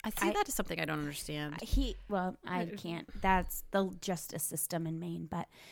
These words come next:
Speaker 2: he, uh, yeah, he, um, lured her using, pretending to be somebody else on Facebook and friending her,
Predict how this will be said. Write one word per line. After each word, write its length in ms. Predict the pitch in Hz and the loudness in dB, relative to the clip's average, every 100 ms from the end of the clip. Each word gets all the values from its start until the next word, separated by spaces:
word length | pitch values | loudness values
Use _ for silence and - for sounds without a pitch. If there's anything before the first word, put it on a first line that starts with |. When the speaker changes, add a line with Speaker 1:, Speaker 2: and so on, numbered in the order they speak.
| - | -20
Speaker 2:
he, 140 | - - 247 | -18 -2 4
uh, 160 | 202 175 | 6 6
yeah, 200 | 185 175 | 4 2
he, 680 | 170 - 220 202 185 180 175 _ - - _ | 0 -2 0 0 0 -2 -6 _ -20 -20 _
um, 320 | 202 175 175 180 | 0 0 0 4
lured 320 | 214 208 156 | 4 4 2
her 200 | 180 170 | 0 -2
using, 600 | 170 175 160 165 160 - - _ _ | 0 -2 0 0 -2 -4 -14 _ _
pretending 480 | - 202 202 190 175 | -8 -4 -2 -2 -2
to 60 | 170 | -2
be 100 | 165 | -4
somebody 380 | 180 180 170 | -4 -4 -4
else 240 | 175 - - | -4 -6 -8
on 200 | 175 170 | -6 -6
Facebook 600 | - - 156 - - - | -6 -8 -6 -10 -12 -10
and 140 | 190 - | -10 -6
friending 380 | 185 185 - | -6 -6 -6
her, 320 | 175 202 - | -4 -2 -2